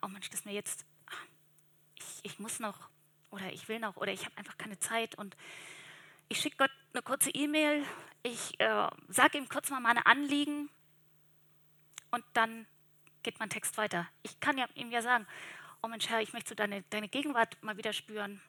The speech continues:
Ja, und dann tschüss, bis dann, bis du dich mal meldest. Vielleicht spreche ich auf dem Anrufbeantworter und warte mal auf den Rückruf" oder so ähnlich.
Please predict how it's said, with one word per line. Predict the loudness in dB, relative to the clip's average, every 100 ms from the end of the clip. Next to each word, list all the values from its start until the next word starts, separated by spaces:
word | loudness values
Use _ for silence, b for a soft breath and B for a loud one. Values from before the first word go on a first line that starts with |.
| 2
Ja, | 4 4
und | 0
dann | -6 -6
tschüss, | -8 -6
bis | -8 -4
dann, | -4
bis | -2 -6
du |
dich | -6 -8
mal | -6
meldest. | 0 2 2 -2 -4
Vielleicht | -6 -6
spreche | -8 -10 -10
ich | -10 -12
auf |
dem | 0
Anrufbeantworter | 2 2 -2 -10 -10 -8 -8 -6
und | 0
warte | 0 0
mal | -6
auf | -8
den | -12
Rückruf" | -14 -14 -16 -14 -8
oder | -6
so | -6 -6
ähnlich. | -8 -8 -12